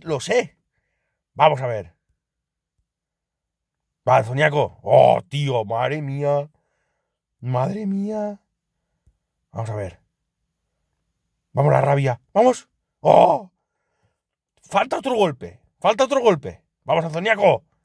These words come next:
Buf, estamos jodidos. Estamos jodidos. Bo. Bo, es que me mete golpes normales que me revientan, ¿eh?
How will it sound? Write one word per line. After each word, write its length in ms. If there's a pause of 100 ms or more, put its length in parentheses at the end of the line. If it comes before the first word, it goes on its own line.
(1600)
Buf, 300
estamos 280
jodidos. 500 (1600)
Estamos 260
jodidos. 680 (2000)
Bo. 720 (600)
Bo, 480
es 80
que 60
me 80
mete 260
golpes 300
normales 360
que 80
me 80
revientan, 460
¿eh? 140